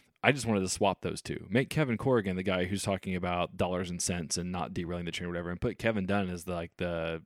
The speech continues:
you know, everyday guy who knows about train safety who can come in and help you out.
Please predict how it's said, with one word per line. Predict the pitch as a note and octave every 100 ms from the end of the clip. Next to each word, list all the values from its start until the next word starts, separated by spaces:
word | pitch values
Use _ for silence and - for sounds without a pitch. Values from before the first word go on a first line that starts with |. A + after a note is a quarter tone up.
| -
you | F2+
know, | F2 E2+ - _ _ _ _ _ -
everyday | G#2+ G2+ F#2+ F#2+
guy | F#2+ F#2 F#2+
who | G2 F#2
knows | F#2 F2+
about | F2 -
train | G2 F#2+
safety | E2+ E2+ F2 E2+
who | F2
can | F2+
come | G2 F2+
in | F2
and | E2+
help | D#2+ E2+
you | D#2+
out. | -